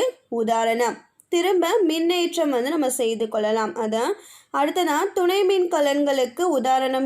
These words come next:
என்ன அப்படின்னா கைபேசிகள், மடிக்கணினிகள், வாகனங்களில் பயன்படும் மின்கலன். இது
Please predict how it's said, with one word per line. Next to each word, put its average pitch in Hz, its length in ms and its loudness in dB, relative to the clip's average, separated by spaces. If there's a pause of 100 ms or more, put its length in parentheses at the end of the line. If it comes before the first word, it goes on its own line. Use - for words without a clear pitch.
(140)
என்ன 240 140 -2 (100)
அப்படின்னா 220 320 -2 (760)
கைபேசிகள், 294 1000 0 (360)
மடிக்கணினிகள், 277 1000 0 (220)
வாகனங்களில் 302 840 0
பயன்படும் 262 580 0
மின்கலன். 220 520 -2
இது 247 100 -2